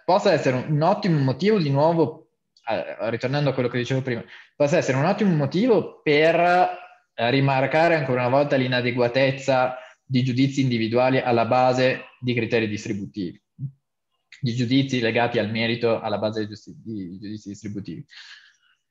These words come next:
E invece come la fortuna giochi un ruolo forse molto meno importante per quando decidiamo di sospendere le, eh, attitudini reattive.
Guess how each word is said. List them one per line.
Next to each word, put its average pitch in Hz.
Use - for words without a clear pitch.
E 214
invece 233
come 165
la 156
fortuna 214
giochi 143
un 156
ruolo 139
forse 143
molto 156
meno 123
importante 139
per 175
quando 160
decidiamo 156
di 131
sospendere 127
le, 113
eh, -
attitudini 113
reattive. 87